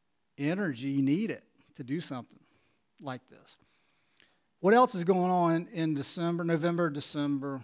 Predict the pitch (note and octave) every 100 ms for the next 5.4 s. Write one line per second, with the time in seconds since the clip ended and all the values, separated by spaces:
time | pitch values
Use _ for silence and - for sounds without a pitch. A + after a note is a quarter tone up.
0 | - - C#3+ C3 C#3 F#3 F#3 C#3+ C#3 C#3
1 | C3+ - _ _ _ _ _ _ _ _
2 | _ _ D#3+ D3 D3+ D3+ C#3+ - F3 D#3+
3 | D#3 C#3 B2+ A#2+ _ _ _ _ _ _
4 | _ _ _ _ B2+ C#3 C#4 - - C3
5 | B2 - -